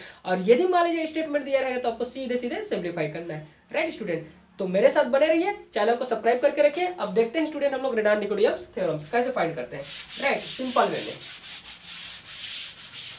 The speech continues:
ये हो जाता है। लेट क्या हो जाएगा स्टूडेंट? एक्स बी म्यू बी, ए क्या हो जाएगा हम लोग का? सिग्मा फाइनाइट, फाइनाइट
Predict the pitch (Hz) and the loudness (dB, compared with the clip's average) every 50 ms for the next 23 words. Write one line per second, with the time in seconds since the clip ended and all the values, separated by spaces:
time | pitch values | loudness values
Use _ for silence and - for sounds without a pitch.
0 | - - - - - - - - 240 220 220 226 - - - 208 208 - - - | -12 -12 -12 -12 -12 -12 -8 -6 -6 -4 -4 -4 -6 -6 -6 -8 -8 -8 -12 -16
1 | - - - _ _ _ _ _ - - _ _ - - - _ - _ _ _ | -18 -20 -20 _ _ _ _ _ -20 -20 _ _ -20 -20 -20 _ -20 _ _ _
2 | - 185 220 247 247 220 214 220 - - - - - - - - - 214 220 240 | -6 0 4 6 8 8 6 4 0 -8 -14 -14 -18 -20 -18 -2 2 4 4 6
3 | 247 247 247 254 247 262 240 294 294 - - - 254 262 262 - 277 226 220 226 | 6 4 4 2 0 2 2 2 2 2 0 0 0 0 -2 -2 -4 -2 -2 0
4 | 240 254 - - - - - - - - - _ 175 170 196 254 269 254 247 247 | 0 -2 -4 -6 -10 -14 -16 -18 -18 -18 -16 _ -6 -2 0 2 6 6 6 6
5 | 247 254 247 - _ _ _ _ - - _ _ 170 160 156 233 254 240 240 254 | 6 2 0 -6 _ _ _ _ -20 -20 _ _ -10 -6 -2 0 0 0 0 0
6 | 277 285 - - _ _ _ - 226 247 247 254 247 233 240 240 233 233 233 240 | -4 -8 -12 -18 _ _ _ -8 -6 -4 -2 0 2 2 2 2 2 0 0 0
7 | 226 226 220 - - 220 226 - - - - _ _ - - - 285 285 294 302 | 0 -2 -2 0 2 2 2 2 0 -4 -10 _ _ -20 -10 -6 -4 6 8 8
8 | - - 233 208 185 151 139 135 - - - - - - - _ _ _ _ - | 8 10 6 4 4 4 2 -2 -6 -12 -16 -16 -18 -18 -20 _ _ _ _ -20
9 | - - _ - - - - - _ - - - - 214 220 220 220 214 208 214 | -20 -16 _ -14 -14 -14 -16 -18 _ -20 -10 -6 -2 0 2 2 4 2 2 2
10 | 214 - - | 0 -2 -8